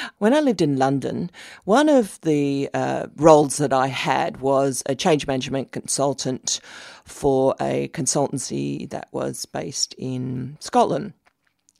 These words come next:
And we worked with, uh, big, usually big blue chip organisations going through change. And whether you're in a big corporate or you're a,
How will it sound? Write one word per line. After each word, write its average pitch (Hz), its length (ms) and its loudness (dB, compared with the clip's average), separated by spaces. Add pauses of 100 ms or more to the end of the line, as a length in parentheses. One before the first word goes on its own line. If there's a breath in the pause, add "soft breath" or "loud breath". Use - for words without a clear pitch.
(220)
And 196 380 6
we 269 260 0
worked 180 540 4
with, 143 560 -2 (560 loud breath)
uh, - 160 0 (640)
big, 190 260 4
usually 247 320 0
big 160 480 4
blue 143 180 -2
chip 139 280 -6
organisations 143 960 -6
going 139 340 -4
through - 240 -10
change. - 760 -4 (880 loud breath)
And 202 440 6
whether 294 260 4
you're 190 340 8
in 156 120 6
a 135 100 0 (280)
big 165 160 2
corporate 165 560 -2
or 143 180 -2
you're 143 540 -2
a, 143 580 -8